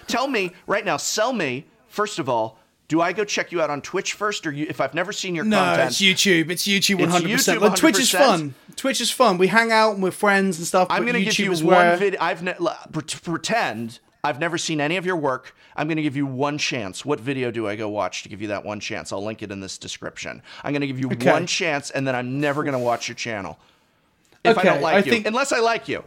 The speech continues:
Speaker 1: So what, what one
Speaker 2: <laughs> You should
Speaker 1: video
Speaker 2: watch Mono Blue Minotaurs.
Speaker 1: Mono Blue Minotaurs. All right.
Speaker 2: It's a, uh, do you want a synopsis? A brief one-liner?
Speaker 1: Yeah, yes.
Speaker 2: It's a budget version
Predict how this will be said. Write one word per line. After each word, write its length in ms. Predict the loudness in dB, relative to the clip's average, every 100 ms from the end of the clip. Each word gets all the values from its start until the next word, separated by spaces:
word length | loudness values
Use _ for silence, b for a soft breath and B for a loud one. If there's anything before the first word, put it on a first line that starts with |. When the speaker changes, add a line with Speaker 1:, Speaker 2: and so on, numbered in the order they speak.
| b
Speaker 1:
So 140 | -4 -2
what, 300 | 2 0 2
what 200 | 0 2
one 180 | 0 4
Speaker 2:
<laughs> 0 |
You 60 |
should 160 | 6 8
Speaker 1:
video 80 | 8
Speaker 2:
watch 200 | 6 4 6
Mono 580 | 8 10 8 8 6
Blue 500 | 2 6 6 8 4
Minotaurs. 840 | 4 4 4 0 -4 -8 -6 -6 -6
Speaker 1:
Mono 400 | -2 0 2 0
Blue 280 | -2 0 0
Minotaurs. 880 | 0 -2 -4 -8 -12 -12 -12 -12 -6 -2
All 100 | 0
right. 340 | 0 -4 -8 -4
Speaker 2:
It's 160 | 0
a, 120 | 0 -2 _ b b _ _ -14
uh, 240 | -6 -2 -2
do 60 |
you 40 | 4
want 120 | 4
a 40 | 6
synopsis? 520 | 4 4 2 0 0
A 40 |
brief 200 | 2 2
one-liner? 440 | 4 2 4 2 -2 _ -4
Speaker 1:
Yeah, 300 | -2 -2 -6 -6
yes. 460 | -2 -2 -4 -8 b b b _ _ _ _ _
Speaker 2:
It's 160 | 4 4
a 120 | 4
budget 520 | 6 4 4 0 0
version 560 | 2 4 4 0 -2 -6